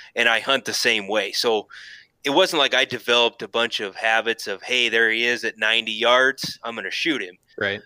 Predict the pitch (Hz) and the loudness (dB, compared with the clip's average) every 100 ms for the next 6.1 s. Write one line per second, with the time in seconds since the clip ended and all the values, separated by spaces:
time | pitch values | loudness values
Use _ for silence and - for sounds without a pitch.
0 | _ 127 131 127 123 113 151 202 269 156 | _ 0 2 2 2 4 4 2 -2 -6
1 | 101 117 107 - 98 92 127 147 127 131 | -10 -8 -8 -8 -12 -10 -2 0 0 -2
2 | - 107 104 101 113 107 101 - 143 135 | -6 -16 -16 -10 -10 -10 -16 -4 -2 -2
3 | - 110 113 117 - - 120 120 117 107 | -2 -4 -2 -4 -4 -4 -2 0 0 -2
4 | - 117 110 117 110 113 120 135 117 120 | -2 -4 -2 0 0 2 0 0 -2 -8
5 | 113 - 113 110 107 127 113 - - 107 | -8 -4 -2 -2 -2 -4 -6 -8 -8 -6